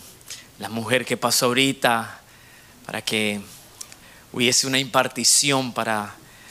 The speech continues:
su bebé, el Señor me dio esa palabra para esta noche y desde allí yo decía: "Señor, gracias porque confirmas lo que tú has puesto en nuestro corazón".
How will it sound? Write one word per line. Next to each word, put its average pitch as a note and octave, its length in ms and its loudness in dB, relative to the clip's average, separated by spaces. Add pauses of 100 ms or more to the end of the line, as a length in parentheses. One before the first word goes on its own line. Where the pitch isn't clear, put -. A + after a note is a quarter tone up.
(140)
su - 220 0
bebé, B2+ 500 4 (720)
el - 80 -4
Señor C3 320 2
me C3 160 2
dio C3 80 4
esa C3 260 0
palabra B2 540 4
para A#2+ 240 0
esta A#2+ 260 2
noche B2 540 0
y A#2 240 -2 (480)
desde C3 300 2
allí C3 200 2
yo C#3 100 6
decía: C3 220 0
"Señor, B2 360 0
gracias C#3+ 800 2 (560)
porque B2 500 0
confirmas D3+ 1040 2
lo B2 180 -2
que B2+ 200 -2
tú - 120 2
has C#3 140 4
puesto D3 500 2 (140)
en C3 80 -2
nuestro C3 300 0
corazón". C3+ 680 4